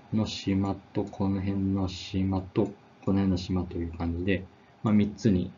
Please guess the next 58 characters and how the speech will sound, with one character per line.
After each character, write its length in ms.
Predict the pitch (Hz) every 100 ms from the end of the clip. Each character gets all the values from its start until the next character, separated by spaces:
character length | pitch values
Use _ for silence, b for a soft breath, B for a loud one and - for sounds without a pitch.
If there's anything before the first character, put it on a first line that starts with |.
| - 101
え 40 |
ー、 80 | 87
分 180 | 90 90
割 200 | 92 -
す 140 | -
る 80 | 90
こ 140 | -
と 120 | 90
が 120 | 101 90
で 120 | 90
き 160 | -
る 100 | 90
か 160 | - -
と 100 | 95
思 100 | 87
い 40 |
ま 120 | 87 87
す 160 | -
の 140 | 92 110
で、 180 | 107 - -
そ 120 | 117
の 80 | 101
直 200 | - -
感 260 | 98 92
と 80 | 92
合 140 | 101
う、 160 | 123 120 - -
え 60 |
ー、 80 | 90 -
結 200 | - -
果 100 | 98
が 140 | 123
得 120 | 110
ら 120 | 85
れ 40 | 82
て 220 | - - - -
い 40 |
ま 100 | 90
す。 260 | 82 - - - - - - _ - - - - - - -
次、 220 | 127 113
ク 120 | -
ラ 80 | 139
ス 140 | -
タ 160 | - 139
ー 40 | 127
数 160 | -
を 80 | 85
四 280 | 95 123 117
に 80 | 92
し 120 | -
た 80 | -
場 100 | 73
合 60 |
の 60 | 73 -
結 140 | - -
果 60 | -
で 120 | -
す。 160 | -